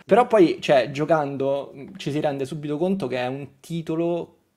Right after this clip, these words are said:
votato proprio allo speedrunning, a rompere un po' il gioco, a trovare soluzioni alternative. E questa cosa, eh,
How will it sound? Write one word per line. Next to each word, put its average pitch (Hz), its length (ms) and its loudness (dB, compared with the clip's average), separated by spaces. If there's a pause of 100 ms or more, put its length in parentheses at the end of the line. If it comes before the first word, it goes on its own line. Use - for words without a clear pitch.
(220)
votato 143 640 -2
proprio 131 360 -4
allo 127 160 -4
speedrunning, 131 880 -8
a 131 460 -6
rompere 135 600 -4
un 131 180 -8
po' 131 220 2
il 127 240 -6
gioco, 131 560 -2
a 131 100 -2
trovare 135 360 -2
soluzioni 135 460 -8
alternative. 131 840 -8 (340)
E 160 100 -4
questa 180 240 4
cosa, 165 420 6
eh, 135 640 -2